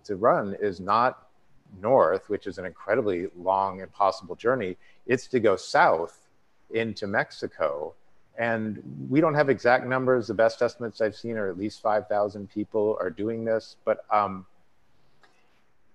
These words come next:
it's, there's a very steady flow of people, of enslaved African Americans for whom Mexico represents the land of freedom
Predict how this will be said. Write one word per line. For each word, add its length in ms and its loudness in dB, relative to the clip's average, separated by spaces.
it's, 380 -2
there's 200 2
a 60 8
very 520 8
steady 380 4
flow 480 4
of 240 -2
people, 600 2
of 240 -4
enslaved 480 0
African 380 0
Americans 540 -4
for 260 -4
whom 440 -4
Mexico 560 2
represents 680 0
the 80 -8
land 320 -2
of 80 -8
freedom 560 -8